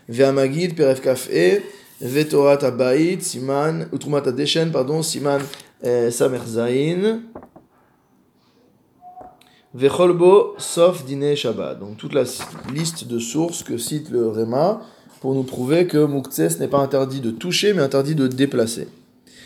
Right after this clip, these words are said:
Vechel mutar letaltel dvar mouktsé al yedei nifuach. De même est-il permis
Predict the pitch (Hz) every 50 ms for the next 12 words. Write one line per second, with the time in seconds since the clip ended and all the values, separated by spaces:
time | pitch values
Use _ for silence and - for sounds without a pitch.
0 | - - - - - - 170 - - 180 202 208 208 196 - 208 196 185 185 175
1 | 165 160 151 147 165 160 160 143 151 156 151 151 147 143 - - - 156 147 139
2 | 131 131 127 127 127 123 120 117 117 - 113 110 110 117 127 147 160 143 135 139
3 | 151 170 170 151 143 - 156 151 - 156 143 139 139 143 143 135 120